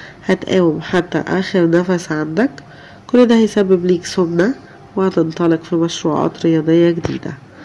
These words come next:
بالنسبة ليك عاطفيا، المواجهة بالحقيقة صعبة بالنسبة ليك،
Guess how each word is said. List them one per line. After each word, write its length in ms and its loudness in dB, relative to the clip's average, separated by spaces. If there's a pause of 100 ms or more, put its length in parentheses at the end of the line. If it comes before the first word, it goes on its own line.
(460)
بالنسبة 440 2
ليك 200 0
عاطفيا، 680 0 (160)
المواجهة 680 0
بالحقيقة 800 -4
صعبة 440 -2
بالنسبة 540 -2
ليك، 120 -6